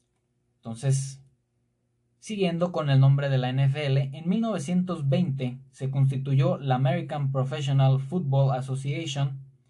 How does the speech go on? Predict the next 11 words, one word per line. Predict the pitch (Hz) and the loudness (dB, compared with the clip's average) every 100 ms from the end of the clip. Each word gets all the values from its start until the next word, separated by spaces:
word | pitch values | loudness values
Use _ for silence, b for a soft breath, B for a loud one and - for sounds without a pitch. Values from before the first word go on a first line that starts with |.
| _ - | _ -8
En | 120 | 0
mil | 131 180 | 2 4
novecientos | 170 135 165 139 165 139 | 2 0 -4 -6 -4 2
veintidós | 135 131 139 147 165 135 - _ _ _ _ | 4 4 2 -2 -4 -6 -12 _ _ _ _
cambió | 127 131 139 | -4 0 2
su | 139 | 0
nombre | 151 156 156 156 | -4 -6 -6 -8
por | 135 123 | -4 -2
National | 131 147 - 135 131 | 0 -2 -2 -2 -2
Football | 160 170 175 | -6 -4 0
League, | 185 180 - | 2 0 -4